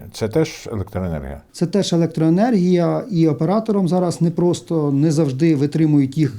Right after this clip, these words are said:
Speaker 2: е, б-, е, безперебойне живлення на підстанціях, на вишках,
Speaker 1: Мгм.
Speaker 2: е, яке там є. Але, знову ж таки, дві-три години, а далі розряджаються ці акумулятори, і, е, певні вишки просто перестають працювати.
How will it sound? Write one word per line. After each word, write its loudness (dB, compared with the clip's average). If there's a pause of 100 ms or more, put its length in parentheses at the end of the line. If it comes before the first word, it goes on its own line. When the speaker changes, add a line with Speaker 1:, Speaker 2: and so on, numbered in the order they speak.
Speaker 2:
е, -2 (500)
б-, -4
е, 0 (160)
безперебойне 0
живлення 0
на 0
підстанціях, -6
на -2
вишках, -4
Speaker 1:
Мгм. -12 (260)
Speaker 2:
е, 0
яке 0
там -2
є. -2 (360)
Але, 0
знову -2
ж -16
таки, -12
дві-три 0
години, 2
а -4
далі 0
розряджаються -4
ці -8
акумулятори, -2
і, 0
е, -4 (540)
певні 2
вишки -4
просто -8
перестають -6
працювати. -12